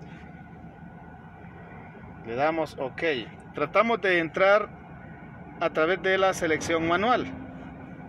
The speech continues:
Él tendría que haber entrado leyendo el, el código bin, pero no lo pudo hacer.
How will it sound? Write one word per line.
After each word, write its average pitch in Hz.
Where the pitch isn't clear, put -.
Él 185
tendría 208
que 196
haber 196
entrado 196
leyendo 170
el, 160
el 131
código 156
bin, 165
pero 131
no 143
lo 156
pudo 147
hacer. 156